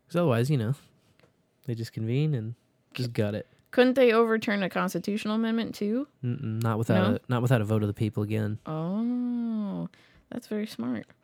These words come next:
Speaker 1: If it's a
Speaker 2: Constitutional amendment, the only way to go.
Speaker 1: Yeah, there's a higher signature threshold, but, uh, the law that you make has to stay in place unless you give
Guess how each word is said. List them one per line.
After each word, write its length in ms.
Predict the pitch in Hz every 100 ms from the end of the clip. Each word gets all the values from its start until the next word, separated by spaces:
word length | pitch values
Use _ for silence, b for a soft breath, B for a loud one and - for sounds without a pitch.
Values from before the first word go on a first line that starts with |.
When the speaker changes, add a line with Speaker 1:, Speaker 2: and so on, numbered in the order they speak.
| -
Speaker 1:
If 160 | 135 -
it's 160 | 131
a 380 | 120 104 104 107 - _ 175 _ -
Speaker 2:
Constitutional 720 | - 220 247 240 240 220 190
amendment, 420 | 180 170 160 - - _ _ -
the 60 | 165
only 240 | 185 226
way 160 | 214 208
to 120 | -
go. 360 | 185 170 165 175 _ -
Speaker 1:
Yeah, 300 | 107 104 101 - -
there's 160 | 127 131
a 40 |
higher 280 | 160 156 139
signature 480 | - 131 127 - 127
threshold, 680 | - 131 - 123 123 120 117
but, 320 | 107 107 -
uh, 300 | 104 104 104 B B B B -
the 80 |
law 240 | 117 120 127
that 100 | 113
you 100 | 117
make 300 | 120 113 -
has 160 | 117 -
to 80 |
stay 220 | - 120 107
in 80 | 107
place 480 | - 120 110 -
unless 320 | 110 110 104 113
you 60 |
give 440 | 107 110 104 -